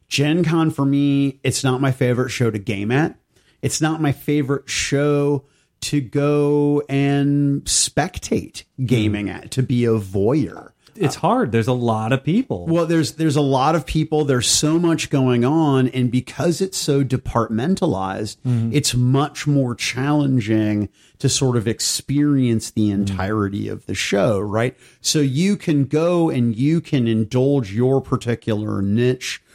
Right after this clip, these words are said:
Speaker 1: or, you know,
Speaker 2: Yeah.
Speaker 1: niches, whatever. But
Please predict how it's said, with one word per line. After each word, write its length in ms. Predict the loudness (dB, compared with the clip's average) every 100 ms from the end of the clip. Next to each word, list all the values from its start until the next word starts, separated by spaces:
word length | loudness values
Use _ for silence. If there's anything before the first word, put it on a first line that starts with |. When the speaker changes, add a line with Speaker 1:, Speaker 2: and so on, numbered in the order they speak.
| _ _
Speaker 1:
or, 500 | 0 2 2 2 0 0
you 120 | 0
know, 480 | 2 0 -2 -4 -2
Speaker 2:
Yeah. 140 | 0 2
Speaker 1:
niches, 600 | 0 0 0 2 0 0
whatever. 600 | 0 2 0 0 0 -4 _ -20 _ -10
But 440 | -2 0 0 -2